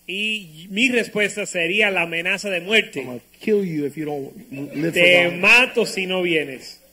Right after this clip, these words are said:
Speaker 2: Uh, so it's all subconscious.
Speaker 1: As-, es todo, pero es, está en el subconsciente.
Speaker 2: And Jules and Claudia,
Speaker 1: Jules y Claudia.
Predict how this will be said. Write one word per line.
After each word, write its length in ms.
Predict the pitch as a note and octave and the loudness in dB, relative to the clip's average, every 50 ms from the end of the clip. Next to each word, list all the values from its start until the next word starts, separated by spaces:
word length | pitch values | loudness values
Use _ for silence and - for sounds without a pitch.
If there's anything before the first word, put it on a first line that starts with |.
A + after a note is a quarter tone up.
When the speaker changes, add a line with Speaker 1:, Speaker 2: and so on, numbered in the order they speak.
| _ _ _ _ _ _ _ _ - | _ _ _ _ _ _ _ _ -14
Speaker 2:
Uh, 160 | B2 B2+ C3 | -12 -12 -12
so 220 | - - D3+ D3 | -10 -8 -6 -6
it's 100 | D3 D3 E3+ | -4 -4 -4
all 120 | E3 D#3+ | -4 -4
subconscious. 800 | - - E3 D3 - - D3 C#3 C3+ - C#3+ C3+ - - - _ _ | -4 -6 -8 -8 -8 -8 -8 -8 -8 -8 -10 -14 -14 -16 -20 _ _
Speaker 1:
As-, 200 | E3+ E3+ - - _ _ - | -12 -12 -12 -14 _ _ -6
es 160 | A3 F3+ - | -6 -4 -2
todo, 280 | - G#3 G#3 G#3+ G#3 | -2 0 0 0 0
pero 280 | - F#3+ F#3 F3+ F#3 G3+ | 0 2 2 2 4 4
es, 260 | G#3+ G#3 G#3+ G#3 - | 4 4 4 4 2
está 280 | A3 E3+ - - G3+ G#3 | -4 -6 -2 0 0 0
en 80 | G#3 G#3+ | 0 0
el 80 | G#3 | -2
subconsciente. 840 | G3 - G3+ F#3 - - E3+ D#3+ C#3+ E3 F#3+ F#3 E3+ C#3+ A#2+ A#2+ G#2+ - | -2 -4 -8 -8 -8 -8 -8 -6 -2 2 2 2 2 2 -4 -12 -10 -10
Speaker 2:
And 100 | C#3 C#3 | -6 0
Jules 260 | E3+ G3 G3+ G3 F3+ | 2 4 4 4 2
and 100 | F#3+ F3+ E3 | 0 -2 -2
Claudia, 680 | - F#3+ F#3 G3 G3+ A3 A3 A3 A3 G#3+ F#3+ F3 - - C#3 | -2 -2 0 0 2 2 4 4 2 2 -2 -6 -10 -16 -12
Speaker 1:
Jules 300 | A#2+ D#3+ F3+ F#3+ G3 F#3+ | -2 2 4 4 4 4
y 80 | G3 G3 | 2 -2
Claudia. 520 | - F#3+ G3 F#3 F3 D#3+ D3+ C#3+ B2+ A#2 | 0 2 4 4 4 4 0 -2 -4 -6